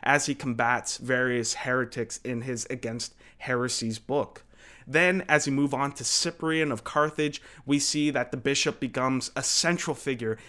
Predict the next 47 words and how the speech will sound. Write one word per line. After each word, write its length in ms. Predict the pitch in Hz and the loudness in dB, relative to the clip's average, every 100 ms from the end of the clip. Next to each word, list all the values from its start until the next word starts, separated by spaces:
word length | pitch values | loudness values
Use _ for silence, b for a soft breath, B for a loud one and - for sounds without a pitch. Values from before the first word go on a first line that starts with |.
| B | B
in 120 | 143 | 0
the 100 | 127 | 2
life 300 | 120 131 - | 2 0 -2
of 100 | 113 | -8
the 80 | 117 | -4
church, 400 | - 113 98 - | -4 -4 -4 0
that 220 | 131 - | 0 -2
the 80 | 131 | -4
church 400 | - 185 180 - | -2 0 -2 -2
is 220 | 151 139 | -2 0
in 160 | 147 139 | 0 0
many 180 | 160 | 0
ways 380 | 151 151 143 143 - B - | -2 0 -2 -4 -12 B -8
identified 800 | 143 139 156 151 - 123 120 120 | -4 -4 -4 -4 0 2 2 0
with 120 | - | -4
the 60 | |
rule 480 | 135 120 143 147 143 | -4 -2 0 2 2
of 140 | 131 120 | 0 -4
the 80 | |
bishop, 480 | 113 120 - 123 123 B B | -4 -2 -2 -2 -6 B B
and 160 | 151 143 | -2 -2
perhaps 380 | 151 165 165 | 2 2 2
even 200 | 165 160 | -2 -2
over 380 | 156 156 151 156 | 2 2 2 0
a 100 | - | 0
group 460 | 147 127 120 135 - | -2 -4 -4 -4 -6
of 140 | 131 - | -10 -6
churches. 580 | - 123 117 101 - - B B | -4 -4 -4 -6 -8 -12 B B
And 160 | - 165 | 0 4
that's 240 | 175 185 | 4 4
all 140 | 175 170 | 2 0
to 120 | 147 | 0
say 300 | - 139 135 | 0 2 2
that 320 | 131 117 113 - B B | 2 0 0 -6 B B
Baptists, 520 | 151 156 180 175 156 | 4 4 4 -2 -2
in 180 | - 143 | -2 -2
se-, 360 | - - 180 - - | 0 -2 -2 -6 -6
in 160 | 127 120 | -4 -2
speaking 440 | - 175 175 160 | -2 -4 -2 -2
of 180 | 139 113 | -2 0
bishops 480 | 127 143 147 143 - | 0 2 0 -2 -4
as 360 | 123 123 120 - | 2 2 2 0
members 400 | 123 156 156 147 | 2 2 2 -2
of 140 | 135 | -2
the 60 | 127 | -2
local 400 | 123 135 135 135 | 0 0 0 -4
church, 480 | - - 131 127 | -4 -2 -2 -2